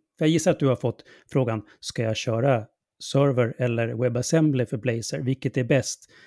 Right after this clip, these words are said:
Eh, så, så här, börja där kanske och sen så övergå till det nya nu som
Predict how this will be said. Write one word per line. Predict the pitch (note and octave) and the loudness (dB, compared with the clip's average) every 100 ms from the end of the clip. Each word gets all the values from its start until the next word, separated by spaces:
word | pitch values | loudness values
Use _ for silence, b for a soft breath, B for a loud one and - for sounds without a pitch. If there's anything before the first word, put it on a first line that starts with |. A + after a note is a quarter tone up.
| b b b _ | b b b _
Eh, | B2 A2+ A2 A2+ - _ _ _ _ _ | -6 -4 -6 -10 -16 _ _ _ _ _
så, | - C#3+ B2+ - | -8 -6 -6 -4
så | B2+ | -6
här, | G#2+ _ _ _ | -6 _ _ _
börja | C#3+ D3 E3 | 0 4 4
där | C3 A#2+ | 2 -2
kanske | C3 A2+ B2+ | -4 -6 -6
och | C#3 B2 | -6 -4
sen | C3 | -4
så | B2 | -2
övergå | D3+ B2+ B2+ C#3+ | -2 -2 0 -2
till | B2+ C3+ B2 - _ _ _ _ _ _ _ _ - | 0 -2 -2 -8 _ _ _ _ _ _ _ _ -6
det | C3 | 0
nya | C3+ C#3+ C#3 E3+ | 2 4 4 4
nu | C3 A2+ | 2 0
som | B2+ A2+ A2+ | -2 -2 -4